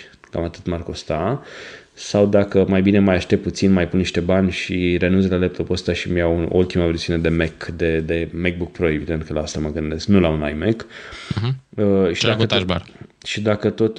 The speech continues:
Speaker 1: um, da și nu, încă n-am decis. Ce nu mă tentează la acela cu Touch Bar este faptul că n-are S D card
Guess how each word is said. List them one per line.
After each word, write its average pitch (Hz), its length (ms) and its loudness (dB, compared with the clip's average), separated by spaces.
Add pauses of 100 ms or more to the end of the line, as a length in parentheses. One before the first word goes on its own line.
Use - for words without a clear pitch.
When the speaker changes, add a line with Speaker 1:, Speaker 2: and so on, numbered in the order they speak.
Speaker 1:
um, 185 720 2
da 156 200 0
și 170 160 -4
nu, 156 180 2
încă 101 220 2
n-am 127 400 0
decis. 90 720 -2
Ce - 180 0
nu 127 200 2
mă 135 280 2
tentează 104 520 0
la 98 100 2
acela 95 280 -2
cu 95 100 -6
Touch 127 300 0
Bar 127 160 0
este 120 220 -2
faptul 120 340 -2
că 120 80 -2
n-are 120 340 4
S 107 60 4
D 110 140 -2
card 87 400 0